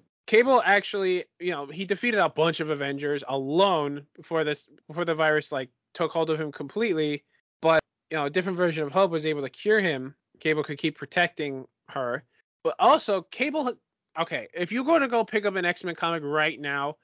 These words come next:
or even Cable solo series, you're gonna see a younger Cable, and you're probably gonna be like, "What the hell is this?" So,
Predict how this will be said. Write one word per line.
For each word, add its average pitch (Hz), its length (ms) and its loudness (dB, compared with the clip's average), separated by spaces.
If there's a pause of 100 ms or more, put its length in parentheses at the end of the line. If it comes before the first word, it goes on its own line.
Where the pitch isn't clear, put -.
(280)
or 151 120 0
even 170 200 2 (380)
Cable 175 300 0
solo 156 380 0
series, 160 420 -2
you're 165 200 -2
gonna 202 120 2
see 190 200 0
a 165 60 4
younger 156 460 0
Cable, 160 440 0
and 156 200 -4
you're 156 120 -4
probably 185 240 0
gonna 170 120 -4
be 170 60 -2
like, 160 180 -6
"What 190 120 -12
the 262 80 -2
hell 240 160 2
is 226 100 -2
this?" 226 420 -2
So, 185 600 4